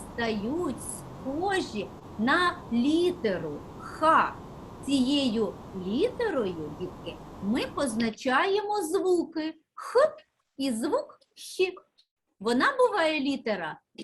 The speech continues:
печатна, бачите, велика і маленька, а також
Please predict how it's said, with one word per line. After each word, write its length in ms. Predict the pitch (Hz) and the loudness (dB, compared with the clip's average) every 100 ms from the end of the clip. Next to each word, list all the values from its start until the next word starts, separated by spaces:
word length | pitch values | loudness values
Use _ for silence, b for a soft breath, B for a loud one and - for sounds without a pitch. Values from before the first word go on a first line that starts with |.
| - | -8
печатна, 920 | - 453 - - 190 175 - 233 349 - _ | -2 2 2 0 -6 -6 -6 -6 -6 -10 _
бачите, 540 | 208 320 - - 190 - _ - | -8 -6 -6 -8 -10 -14 _ -8
велика 540 | 180 220 226 220 226 - | 0 2 2 -2 -4 -2
і 100 | 220 | -2
маленька, 680 | 226 208 208 214 208 214 - b b | 0 -2 0 0 -2 -6 -10 b b
а 100 | 240 | 2
також 500 | 233 539 640 381 | 4 4 4 0